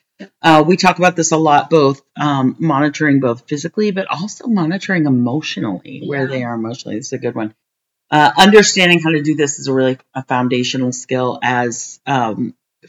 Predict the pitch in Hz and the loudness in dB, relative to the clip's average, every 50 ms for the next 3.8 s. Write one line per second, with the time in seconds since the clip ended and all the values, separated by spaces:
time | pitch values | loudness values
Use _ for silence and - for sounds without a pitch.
0 | _ - 147 143 147 151 147 135 - 143 131 127 - - 139 131 127 127 - 135 | _ -2 0 0 2 2 0 0 0 0 -2 -2 0 0 0 0 0 -2 -4 -6
1 | 131 135 135 139 143 143 139 139 139 139 139 135 127 123 120 - 127 123 123 123 | -2 0 2 4 4 4 4 4 2 0 0 0 0 0 -2 -2 -4 -2 -2 -2
2 | 120 117 117 - - _ _ - 131 123 131 131 131 131 131 127 127 123 127 127 | -2 -4 -6 -8 -12 _ _ -2 0 2 4 6 6 6 6 6 4 0 0 -4
3 | 123 123 - - - 117 117 123 127 127 123 117 110 107 104 101 | -6 -6 -8 -10 -4 -2 -2 0 0 0 -2 -2 -2 -2 -4 -6